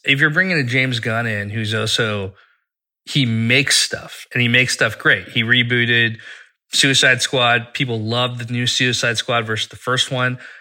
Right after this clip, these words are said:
Then from there, they had Peacemaker, you know, one of the more popular shows in general on H B O, let alone one of the D C shows. So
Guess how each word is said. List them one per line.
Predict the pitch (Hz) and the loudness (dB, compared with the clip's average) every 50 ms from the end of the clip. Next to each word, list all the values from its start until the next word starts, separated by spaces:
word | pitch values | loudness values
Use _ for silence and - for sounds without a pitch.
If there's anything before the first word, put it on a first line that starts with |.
| - _ _ | -20 _ _
Then | - 127 117 | -4 -2 -2
from | - 127 117 117 | -2 -2 0 2
there, | 117 117 117 117 117 | 4 6 6 6 4
they | 113 110 | 2 2
had | 113 110 107 107 | 2 0 0 0
Peacemaker, | - - 139 135 - - 139 131 127 - - 127 123 123 123 113 - | 0 0 2 2 2 2 2 0 0 2 2 2 2 2 2 0 -2
you | 120 | -4
know, | 113 110 | -4 -4
one | 107 117 117 | -4 -4 -6
of | 117 | -6
the | 117 | -6
more | 113 107 | -6 -8
popular | 104 - - - 117 120 117 - 139 117 117 110 104 107 - _ _ _ _ _ - | -8 -6 -2 0 0 0 0 0 -2 -2 0 0 -2 -2 -6 _ _ _ _ _ -2
shows | - - - - - 139 160 180 147 113 107 104 101 98 127 | 2 4 6 6 6 6 4 4 2 -2 -4 -6 -6 -4 -4
in | 117 113 110 | -4 -4 -2
general | 104 113 120 131 135 120 110 107 101 - - | 0 2 2 2 2 -2 -2 -4 -6 -6 -4
on | 113 117 120 120 | -2 0 0 0
H | 113 113 110 - - | 0 -2 -2 -4 -4
B | - 113 110 | 0 0 2
O, | 110 110 107 101 - - - - - _ _ - | 2 0 -2 -4 -8 -12 -18 -20 -20 _ _ -2
let | 123 123 120 | -2 0 0
alone | 120 120 120 117 117 113 | 0 0 -2 -2 -2 -2
one | 113 113 | -2 -4
of | 110 | -4
the | 107 104 | -4 -4
D | 101 110 110 110 | -2 -2 -2 0
C | 104 - 135 135 | 0 0 2 2
shows. | 131 - - 110 104 101 101 101 - - - - - - _ | 2 2 2 2 0 0 -2 -6 -8 -12 -14 -18 -20 -18 _
So | - - - 127 120 117 117 113 | -4 0 2 2 4 4 2 0